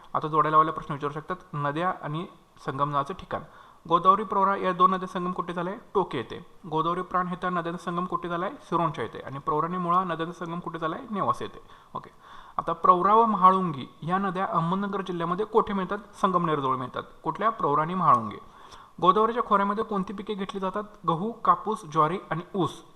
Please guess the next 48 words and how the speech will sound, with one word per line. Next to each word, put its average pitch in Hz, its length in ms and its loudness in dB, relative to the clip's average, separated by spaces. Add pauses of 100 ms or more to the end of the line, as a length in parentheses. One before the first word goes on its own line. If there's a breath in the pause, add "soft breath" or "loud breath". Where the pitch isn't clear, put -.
(140)
आणि 175 360 -2
गोदावरी 185 520 2
खोरेचा 190 640 4
जी 185 180 -6
नकाशा 175 360 -2
आहे - 440 -12 (160)
किंवा 151 200 0
जी 170 200 -4
आकृती 160 360 -4
आहे, 123 100 -6
ती - 40 -10
कशी 190 200 -8
दिसते? 196 380 -4
साधारणपणे 180 520 0
ह्या 202 260 -6
पद्धतीने 151 360 -4
दिसतं. - 280 -10 (360 loud breath)
ओके, 147 200 -4
फक्त 185 320 -2
ते 196 160 -6 (100)
तुम्हाला 190 280 4
एक 196 120 -10
सिम्बॉल 185 340 -2
दाखवतील 185 420 -4
आणि 175 140 0
हे 180 140 -2
कुठलं 185 340 -4
नदी 180 220 -4
खोऱ्याचं 165 340 0
क्षेत्र 151 280 -6
आहे, 127 200 -4
आकृतीत 156 440 -10
कोणत्या, 156 260 -6
अ, 147 480 -4
नदी 143 220 -8
खोऱ्याचं 143 240 -6
क्षेत्र 151 240 -8
दर्शवलं 139 300 -6
आहे 139 80 -8
ते 165 80 -10
सांगा 123 280 0
म्हणतील. 127 280 -4 (420 loud breath)
तर 175 120 -2
अशा 170 160 -2
पद्धतीने 175 600 -2
हे 175 140 -4
गोदावरी 151 400 2
नदीचा, 143 380 -4